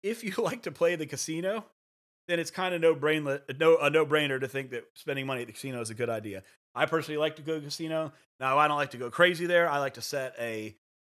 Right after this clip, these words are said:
like, an amount that I'm willing to lose kinda thing. Um, and then I have that where I can spend that throughout the week,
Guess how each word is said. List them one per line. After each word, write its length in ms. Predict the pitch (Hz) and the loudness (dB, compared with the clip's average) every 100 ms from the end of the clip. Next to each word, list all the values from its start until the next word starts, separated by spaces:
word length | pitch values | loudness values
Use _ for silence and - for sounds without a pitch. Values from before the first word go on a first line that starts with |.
| _ | _
like, 120 | 117 | -10
an 80 | 117 | -8
amount 300 | 120 139 143 | -2 0 0
that 100 | 120 | -4
I'm 120 | 127 | -4
willing 300 | 139 143 139 123 | -2 -2 -2 -4
to 300 | 120 110 101 - _ _ | -6 -6 -8 -16 _ _
lose 460 | 147 151 165 - - | -2 0 -2 -8 -8
kinda 200 | 165 160 | -6 -2
thing. 300 | 170 160 151 - _ _ | -2 -2 -6 -14 _ _
Um, 400 | 139 127 120 107 - - | -2 0 0 -4 -12 -10
and 120 | 123 | -8
then 120 | 123 | -6
I 120 | 113 | -4
have 240 | 110 123 120 | -2 -2 -2
that 240 | 120 117 | -2 -4
where 120 | 117 | -4
I 60 | 117 | -8
can 120 | 110 | -8
spend 280 | - 135 120 | -8 -6 -4
that 120 | 113 | -8
throughout 300 | - 113 107 | -6 -6 -6
the 60 | 107 | -8
week, 260 | 110 90 | -12 -12